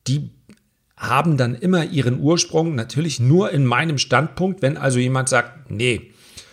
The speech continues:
nur weil die Aktien fünfzehn Jahre lang gefallen sind, heißt das ja nicht, dass sie nicht auch mal steigen können.“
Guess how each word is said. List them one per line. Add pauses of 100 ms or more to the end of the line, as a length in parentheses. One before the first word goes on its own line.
(340)
nur
weil
die
Aktien
fünfzehn
Jahre
lang
gefallen
sind,
heißt
das
ja
nicht,
dass
sie
nicht
auch
mal
steigen
können.“